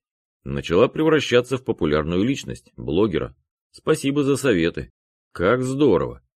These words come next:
Дальше больше. Даша создаёт группу в WhatsApp и там координирует. Опять у неё всё получается. Какая Лена всё-таки умная женщина. А Facebook продолжает прирастать.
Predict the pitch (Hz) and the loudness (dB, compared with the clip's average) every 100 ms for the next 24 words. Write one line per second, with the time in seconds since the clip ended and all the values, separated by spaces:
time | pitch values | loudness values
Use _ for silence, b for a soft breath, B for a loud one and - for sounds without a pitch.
0 | _ - 78 117 - 73 65 73 - 73 | _ -6 -2 0 0 -2 -2 -4 -4 -12
1 | - _ _ _ _ 73 85 131 98 82 | -14 _ _ _ _ 0 2 2 -2 -4
2 | 73 69 71 69 69 110 - 101 71 67 | -4 -2 -2 -2 0 0 2 2 2 -2
3 | - 82 95 80 65 92 104 104 78 73 | -2 -2 0 -4 -2 0 0 -2 -4 -4
4 | 69 69 73 73 71 _ _ _ _ - | -4 -4 -4 -4 -6 _ _ _ _ -12
5 | 71 123 135 135 131 117 120 - 107 98 | -2 -2 0 -2 -2 0 -2 0 -2 0
6 | 82 60 - - _ _ _ _ _ _ | -2 -2 -10 -20 _ _ _ _ _ _
7 | 76 73 69 78 113 76 - 78 82 80 | -6 0 2 2 2 0 -4 -6 -6 -6
8 | - 95 101 98 87 92 71 - 53 - | -4 -4 0 0 2 0 0 -8 -16 -20
9 | _ _ _ _ _ _ _ _ _ _ | _ _ _ _ _ _ _ _ _ _
10 | _ 71 76 95 135 151 185 - 120 98 | _ -6 -2 0 0 0 -2 0 2 4
11 | 87 107 127 101 85 76 - 92 98 - | 4 4 2 0 0 0 -2 0 0 -2